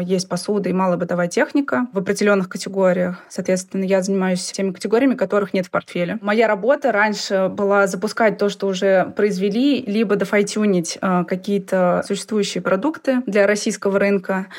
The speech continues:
А теперь я запускаю антропологические исследования, э, в Америке, Китае и Корее и смотрю потребительские инсайты в определенных категориях. И это, конечно, очень круто.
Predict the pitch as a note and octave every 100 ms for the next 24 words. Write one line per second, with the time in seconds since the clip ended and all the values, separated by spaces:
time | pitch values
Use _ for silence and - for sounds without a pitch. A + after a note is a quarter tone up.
0 | - - G#3 G3+ G3+ B3+ C4+ A#3 G#3 G#3
1 | G3 F#3+ F#3 G#3+ G3+ G3+ F#3 F3+ G3 G#3
2 | G#3+ G#3+ G#3+ F#3 - G#3 G3 G#3+ G#3 F#3+
3 | F#3+ F#3 F#3 F3+ G3+ G3 F#3+ G3 G3+ F#3
4 | F#3+ - G3+ F#3+ F#3+ G3 G3 A#3+ C4+ B3
5 | A#3+ A3+ A3+ A3 A3 G#3+ A#3+ A#3+ G#3 A3
6 | A3+ G#3 - G#3+ G3+ A3+ C#4+ C#4 C#4 B3
7 | - G#3 A#3 G#3+ A#3+ G#3+ - - G3+ G#3+
8 | G3+ G3 G3 - - - - - A3 A3+
9 | A3 G#3 G3+ G#3+ G3+ G3+ G3+ C4+ C#4 C4